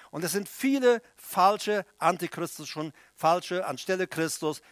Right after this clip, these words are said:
die Anbetung und Verehrung für sich wollen, aufgetreten. Noch zweiter Johannes eins, Vers sieben. Wie gesagt, es gibt in der Schrift eine Fülle von Schriften, die das ganze Umfeld und diese Dinge erklären. In zweiter Johannes eins, Vers sieben heißt es,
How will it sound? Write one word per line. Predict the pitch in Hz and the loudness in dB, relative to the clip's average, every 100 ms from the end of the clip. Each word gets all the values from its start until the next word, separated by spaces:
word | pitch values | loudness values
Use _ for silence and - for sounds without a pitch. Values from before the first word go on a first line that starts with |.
| _ | _
die | 123 156 175 | -10 -10 -4
Anbetung | 147 135 214 202 196 160 | -4 -2 -4 -2 -2 -4
und | 147 | -12
Verehrung | - 147 170 196 190 180 | -8 -6 0 0 0 -4
für | 139 | -8
sich | 123 202 - | -8 -8 -6
wollen, | 160 156 156 - _ | -2 -2 -4 -8 _
aufgetreten. | 156 160 147 - 131 117 117 - - - _ | 0 0 -4 -4 -4 -4 -8 -12 -20 -20 _
Noch | 196 240 | 0 0
zweiter | - - 208 226 226 | 0 0 4 4 4
Johannes | 208 185 208 190 | 4 4 2 0
eins, | 160 196 202 | 0 0 0
Vers | 196 165 | -4 -4
sieben. | 214 233 220 190 | -4 -2 -2 -4
Wie | 214 | -4
gesagt, | 190 170 208 202 | -4 2 2 2
es | 185 - | -4 -6
gibt | 208 196 | -6 -4
in | 175 | -4
der | 170 | -4
Schrift | 208 202 - | -2 -4 -4
eine | 175 185 | -4 -2
Fülle | 160 - 294 247 196 | -4 -4 -2 0 -2
von | - 165 | -2 -6
Schriften, | - 220 - - 190 170 - _ | -4 -6 -6 -8 -8 -8 -12 _
die | 180 | -2
das | 185 | 0
ganze | - 202 - | 2 -2 -2
Umfeld | 208 233 214 190 185 | -6 -6 -2 -2 -2
und | 170 156 | -4 -6
diese | 160 170 | -6 -4
Dinge | 180 180 | -2 0
erklären. | 160 - 196 214 196 143 - - - | 0 0 2 2 2 -4 -14 -20 -18
In | 139 | -10
zweiter | 135 175 196 196 | 0 4 4 2
Johannes | 190 185 190 - | 2 2 0 0
eins, | 180 208 | -2 -2
Vers | - 196 | -2 -2
sieben | 208 233 202 | -2 -2 0
heißt | 190 202 214 | 2 0 -2
es, | 190 | -4